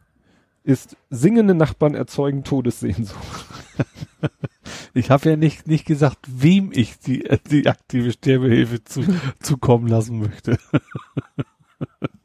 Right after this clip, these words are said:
Speaker 1: Ja, ich dachte, für, für dich
Speaker 2: Nee, nee,
Speaker 1: selbst.
Speaker 2: nee, aktive, nicht pass-,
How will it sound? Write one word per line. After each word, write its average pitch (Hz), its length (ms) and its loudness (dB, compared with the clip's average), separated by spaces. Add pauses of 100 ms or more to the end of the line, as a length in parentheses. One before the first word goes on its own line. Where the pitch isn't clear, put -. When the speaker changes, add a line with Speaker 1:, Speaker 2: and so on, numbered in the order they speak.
(140)
Speaker 1:
Ja, 160 160 2
ich 127 140 -2
dachte, 123 260 0
für, 127 260 -4
für 131 120 -4
dich 175 180 4
Speaker 2:
Nee, 165 80 4
nee, - 60 6
Speaker 1:
selbst. 113 180 0
Speaker 2:
nee, 156 120 2
aktive, - 520 -4
nicht 143 180 -6
pass-, - 160 -6